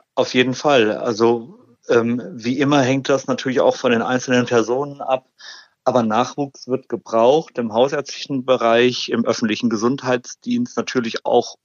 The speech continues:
unbedingt im stationären Bereich. Bei dem hohen Aufkommen an telefonischen Anfragen ist auch die eine oder andere telefonische Stimme gut zu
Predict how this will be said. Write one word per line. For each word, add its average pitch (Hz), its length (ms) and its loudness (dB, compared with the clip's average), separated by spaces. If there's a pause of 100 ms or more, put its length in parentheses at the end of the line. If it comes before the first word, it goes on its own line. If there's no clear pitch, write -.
unbedingt 131 560 2
im 113 100 -2
stationären 135 640 -4
Bereich. 120 540 -2 (540)
Bei 120 120 2
dem 120 300 2 (300)
hohen 139 260 4
Aufkommen 127 640 0
an 117 160 -2
telefonischen 123 640 -4
Anfragen 120 640 -2
ist - 260 -6
auch 117 380 2 (320)
die 123 100 0
eine 123 240 2
oder 120 200 2
andere 120 200 -6
telefonische 143 720 -2
Stimme 135 400 0
gut 131 220 -6
zu - 240 -4